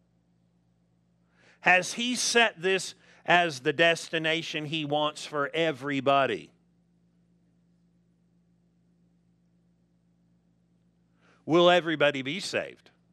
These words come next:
No, 'cause the Bible, Jesus said they wouldn't.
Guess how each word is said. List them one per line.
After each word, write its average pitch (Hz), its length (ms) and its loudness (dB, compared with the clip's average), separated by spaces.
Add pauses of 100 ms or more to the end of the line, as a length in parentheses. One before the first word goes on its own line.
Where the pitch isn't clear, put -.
(720)
No, 104 220 -6 (720)
'cause 160 240 0
the 147 100 -2
Bible, 127 500 2 (120)
Jesus 127 480 -8
said 196 300 -2
they 98 140 -2
wouldn't. 85 400 -18